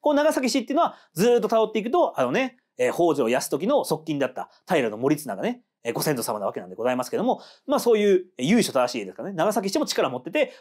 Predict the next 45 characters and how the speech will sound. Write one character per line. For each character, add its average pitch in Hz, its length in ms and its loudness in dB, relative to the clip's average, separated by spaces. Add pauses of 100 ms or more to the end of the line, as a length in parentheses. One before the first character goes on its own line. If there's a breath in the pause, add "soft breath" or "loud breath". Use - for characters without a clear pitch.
で、 233 60 2
長 302 180 2
崎 302 180 0
氏 339 100 -4
は、 330 280 0 (300)
高 247 180 2
時 226 180 -2
が 277 120 2
自 190 120 2
分 247 120 2
の 254 80 0
子 202 100 0
供 247 140 0
に 240 60 -2
継 240 100 -2
が 247 80 2
せ 233 60 -2
た 277 80 4
い 226 40 2
っ - 20 -6
て - 60 -8
言 143 100 -2
っ - 20 -14
て 262 100 -4
る 277 60 -2
ん - 40 -4
だ 233 60 2
か 226 80 2
ら、 285 200 2 (160 loud breath)
足 175 160 4
立 190 160 0
出 147 100 0
し 202 40 -2
ゃ 240 60 2
ば 247 80 0
っ 247 40 -10
て 180 100 -6
く 220 120 0
ん 220 60 0
な 147 100 0
っ - 60 -6
つ - 40 -20
っ - 40 -20
て - 60 -20
ね。 254 200 -8